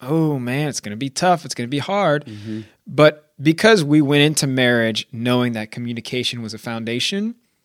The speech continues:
Speaker 1: we left our first year saying, "It wasn't miserable like people said it was gonna be. It wasn't awful like people said it was gonna be." And we attribute that to communication and honesty. Those were the two biggest
Speaker 2: Absolutely.
Speaker 1: things that we attributed that to. So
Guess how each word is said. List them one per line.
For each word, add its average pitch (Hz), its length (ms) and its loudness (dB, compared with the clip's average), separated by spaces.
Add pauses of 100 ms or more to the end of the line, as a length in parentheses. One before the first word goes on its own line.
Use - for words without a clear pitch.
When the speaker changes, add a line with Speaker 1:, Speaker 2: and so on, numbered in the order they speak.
(400)
Speaker 1:
we 143 300 2
left 156 340 4
our 131 120 6
first 143 420 0
year 143 160 2
saying, 123 480 -4 (420)
"It 170 80 -6
wasn't 226 300 -4
miserable 104 440 -6
like 98 160 -10
people 123 220 -10
said 110 220 -4
it 107 40 -2
was 110 100 -8
gonna 110 160 -10
be. 113 140 -2
It 165 100 2
wasn't 185 360 4 (380)
awful 120 320 2
like 117 160 -2
people 127 160 -6
said 120 180 -4
it 117 40 -4
was 113 100 -8
gonna 113 100 -8
be." 113 160 -4
And 123 120 -2
we 151 120 4
attribute 160 560 4
that 131 320 4 (140)
to 123 300 0 (640)
communication 135 840 2
and 113 140 -8
honesty. 101 440 -10
Those 110 200 -12
were 117 80 -10
the 113 80 -12
two - 200 -4
biggest 113 240 -4 (320)
Speaker 2:
Absolutely. 110 120 -6
Speaker 1:
things 110 200 -8
that 110 140 -8
we 113 100 -8
attributed 107 440 -8
that 98 220 -12
to. 104 200 -10
So 117 360 -2